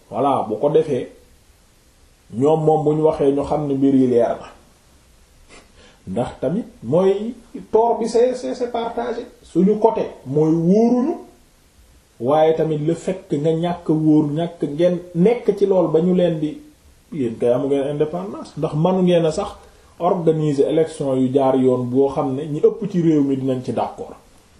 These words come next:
Mooy pays yooyu noonu ñuy joxe exemple naan sont des pays démocratiques, mooy pays yi nga xamante ne ñoom dañ leen a noot, ñoo yor lépp di fa def lu leen neex.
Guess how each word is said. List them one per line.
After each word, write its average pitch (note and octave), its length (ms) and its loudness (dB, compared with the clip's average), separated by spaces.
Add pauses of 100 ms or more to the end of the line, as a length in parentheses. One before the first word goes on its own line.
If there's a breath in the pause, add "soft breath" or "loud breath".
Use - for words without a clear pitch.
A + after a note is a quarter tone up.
(1200 loud breath)
Mooy D#3 320 2
pays A#3 260 4
yooyu G3 300 4
noonu E3 320 2
ñuy D#3 240 -2
joxe D3 220 2 (120)
exemple B2+ 460 0
naan B2 240 -2
sont B2 200 -4
des A#2+ 160 2
pays A#2+ 220 -2
démocratiques, A2 640 -4
mooy C#3 240 0
pays D#3 340 2
yi D3+ 60 -2
nga E3 120 -2
xamante D3 460 -4
ne B2+ 140 -6 (1000)
ñoom C#3+ 280 0
dañ D3 180 -2
leen D3 200 0
a C#3 80 0
noot, D3+ 300 0 (300)
ñoo D3 300 2
yor C#3 200 2
lépp D#3 320 2
di C#3+ 80 0
fa C#3+ 160 -2
def C3+ 180 0
lu B2 120 0
leen F3+ 240 2
neex. - 220 -4